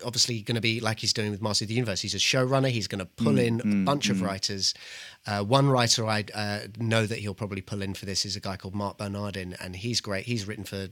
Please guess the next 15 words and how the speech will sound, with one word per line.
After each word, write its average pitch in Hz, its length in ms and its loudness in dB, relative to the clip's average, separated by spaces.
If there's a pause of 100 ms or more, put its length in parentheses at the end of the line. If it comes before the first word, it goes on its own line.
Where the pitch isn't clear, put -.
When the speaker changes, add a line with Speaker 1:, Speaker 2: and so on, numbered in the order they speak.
Speaker 1:
Star 92 260 -2
Trek 92 240 -8
before. 92 340 -10
Speaker 2:
Yeah, 107 280 0
yeah, 101 220 0
yeah. 101 100 0
Speaker 1:
Uh, 98 40 0
he's 98 220 0
working 104 380 0
on 95 80 -6
Star 98 200 0
Trek - 180 -12
Picard 113 360 -2
right 90 200 -6
now, 92 280 -8